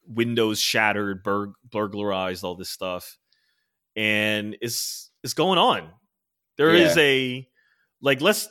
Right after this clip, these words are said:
Speaker 1: that's the other thing, you know, that, that, that I think we have to understand is, like, there is definitely, um, something
Speaker 2: Targeting.
Speaker 1: to this new most hated race.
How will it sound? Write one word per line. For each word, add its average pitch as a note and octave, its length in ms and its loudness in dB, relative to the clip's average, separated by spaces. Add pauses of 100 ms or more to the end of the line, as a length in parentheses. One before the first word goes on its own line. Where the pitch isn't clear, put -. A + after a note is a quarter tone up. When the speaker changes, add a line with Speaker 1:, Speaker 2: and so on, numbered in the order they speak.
Speaker 1:
that's F#3 280 2
the D#3 100 2
other G#3+ 140 2
thing, A2 380 -8
you C3 140 -4
know, G#2+ 140 0
that, G#2 320 -2
that, G2+ 300 -4
that G#2+ 120 -4
I G#2 80 -2
think G#2 240 -8
we G#2 80 -4
have A2 140 -4
to A2 80 -10
understand G2+ 480 -6
is, F2+ 100 -12
like, F#2+ 240 -8
there D#3 220 2
is A2+ 180 -2 (160)
definitely, F#2+ 920 -2 (800)
um, G2 680 0
something A2+ 360 2
Speaker 2:
Targeting. F#2+ 320 0
Speaker 1:
to G#2+ 160 -8
this G2+ 480 -8 (100)
new B2+ 800 0 (320)
most A2+ 400 0
hated A2 340 -2
race. F2+ 560 -6